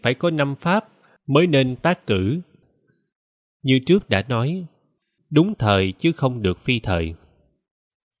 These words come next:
Bảy. Đức Thế Tôn ở bên ao nước, tại nước Bạc Xà, bảo các tỳ kheo, "Các ngươi nói ta vì y phục ẩm thực, thuốc men chữa bệnh,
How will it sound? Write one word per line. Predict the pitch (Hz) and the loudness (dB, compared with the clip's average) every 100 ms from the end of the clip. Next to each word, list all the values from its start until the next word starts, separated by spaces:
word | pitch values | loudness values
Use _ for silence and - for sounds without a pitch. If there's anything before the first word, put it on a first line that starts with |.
| _ _ _ _ _ - | _ _ _ _ _ -4
Bảy. | 117 87 113 156 _ _ _ _ _ _ _ | -2 -2 -6 -10 _ _ _ _ _ _ _
Đức | - 220 - | 0 0 2
Thế | 180 | 0
Tôn | 196 147 143 135 | 2 4 4 2
ở | 120 | -2
bên | 131 139 | 0 0
ao | 127 123 | 0 -2
nước, | 127 156 220 - _ _ _ _ | 0 0 0 -4 _ _ _ _
tại | 110 | -2
nước | 110 175 - | 0 -2 -2
Bạc | 90 87 | -6 -6
Xà, | - 85 87 85 _ _ - | -4 -2 -2 -6 _ _ -4
bảo | 95 | -4
các | - 175 | -2 -6
tỳ | - 92 | -4 -4
kheo, | - 123 120 110 _ _ _ _ _ _ _ _ _ _ _ | -2 -4 -4 -6 _ _ _ _ _ _ _ _ _ _ _
"Các | - 202 | -6 -2
ngươi | 156 156 147 | 0 0 0
nói | 156 190 | -2 -2
ta | 143 135 131 | -2 -2 -2
vì | - 104 | 0 -2
y | - 139 | 0 -2
phục | 131 107 90 _ _ _ | -2 -4 -4 _ _ _
ẩm | - 120 170 | -4 -4 -2
thực, | 113 95 _ _ - | -2 -2 _ _ 0
thuốc | 202 214 | 0 0
men | 139 127 123 | -2 -4 -4
chữa | 117 | -4
bệnh, | 127 101 92 | -2 -2 -4